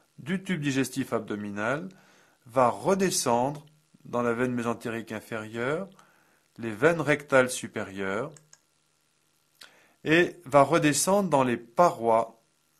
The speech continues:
du rectum pour remonter dans la circulation veineuse systémique, c'est-à-dire essentiellement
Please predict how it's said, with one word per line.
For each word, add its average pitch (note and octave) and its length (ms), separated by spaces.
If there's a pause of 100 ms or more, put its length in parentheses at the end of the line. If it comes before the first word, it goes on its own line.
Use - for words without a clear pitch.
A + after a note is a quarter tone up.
(120)
du C#3+ 160
rectum D3 480 (2250)
pour F3+ 500 (540)
remonter F3 960 (1500)
dans D3+ 340
la F#3+ 120
circulation D3 800
veineuse B2 600 (800)
systémique, - 840 (960)
c'est-à-dire C3+ 580
essentiellement C#3 1000